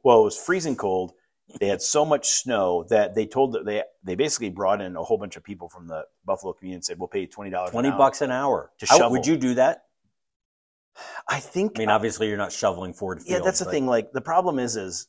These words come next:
Speaker 1: um, I just don't know if I would wanna drive an hour when, in the middle of a snowstorm to go do that if I'm not getting a ticket to the game.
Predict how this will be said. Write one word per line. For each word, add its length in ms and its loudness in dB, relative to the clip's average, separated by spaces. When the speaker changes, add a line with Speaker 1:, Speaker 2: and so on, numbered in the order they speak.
Speaker 1:
um, 440 -6
I 80 0
just 240 -6
don't 220 0
know 240 -4
if 100 -8
I 200 2
would 340 -6
wanna 240 -6
drive 360 -2
an 100 -12
hour 580 0
when, 380 -2
in 120 -4
the 60 -2
middle 220 0
of 60 -4
a 40 -8
snowstorm 540 -6
to 80 -12
go 80 -10
do 160 -10
that 180 -6
if 140 -14
I'm 120 -6
not 240 -8
getting 460 -2
a 60 -16
ticket 280 -12
to 100 -6
the 120 -12
game. 320 -10